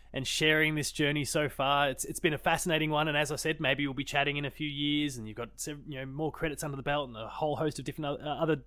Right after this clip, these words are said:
experiences, and I'll be fascinated to chat again. But for now, like,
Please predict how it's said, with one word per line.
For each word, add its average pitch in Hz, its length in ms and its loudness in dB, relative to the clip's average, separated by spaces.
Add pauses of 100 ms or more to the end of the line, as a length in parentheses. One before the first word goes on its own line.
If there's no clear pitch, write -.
experiences, 147 640 -4
and 139 100 -4
I'll 139 60 -2
be 139 240 -4 (540)
fascinated 147 440 2
to 123 60 -10
chat 147 220 2
again. 151 320 2
But - 160 -2 (200)
for 131 120 -4
now, 139 320 4
like, 120 240 -2